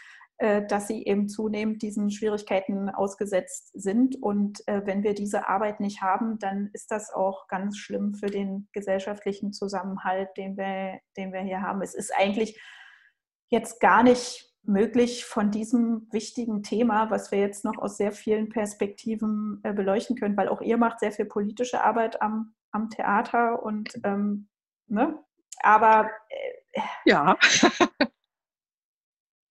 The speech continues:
Speaker 1: wir haben die
Speaker 2: Time is
Speaker 1: große
Speaker 2: over.
Speaker 1: Bildungs-, ja, wir haben die
Speaker 2: Oder?
Speaker 1: große Bildungsfrage noch nicht
Speaker 2: Ah,
Speaker 1: gelöst,
Speaker 2: nein.
Speaker 1: Tabea.
Speaker 2: <laughs>
Speaker 1: So,
Speaker 2: Nein,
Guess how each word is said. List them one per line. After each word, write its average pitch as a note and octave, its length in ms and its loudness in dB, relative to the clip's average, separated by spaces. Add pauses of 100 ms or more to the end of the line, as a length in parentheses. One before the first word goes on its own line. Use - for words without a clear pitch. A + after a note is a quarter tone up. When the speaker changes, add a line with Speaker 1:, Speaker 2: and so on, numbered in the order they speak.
(720)
Speaker 1:
wir A#3 160 8
haben B3+ 520 8 (1080)
die C4 40 6
Speaker 2:
Time G#3+ 240 10
is C#4+ 100 10
Speaker 1:
große - 100 10
Speaker 2:
over. - 180 12
Speaker 1:
Bildungs-, A#3 460 8 (240)
ja, C4+ 200 12
wir D4 160 12
haben C#4+ 140 10
die - 60 10
Speaker 2:
Oder? F4+ 160 10
Speaker 1:
große F4 400 10
Bildungsfrage E4+ 920 10
noch D4+ 140 12
nicht D4 280 12
Speaker 2:
Ah, D#4 240 12
Speaker 1:
gelöst, D#4 180 12 (160)
Speaker 2:
nein. D4+ 140 12
Speaker 1:
Tabea. D4 680 12
Speaker 2:
<laughs> D#4+ 40 8 (300)
Speaker 1:
So, D4 100 12
Speaker 2:
Nein, D4 440 12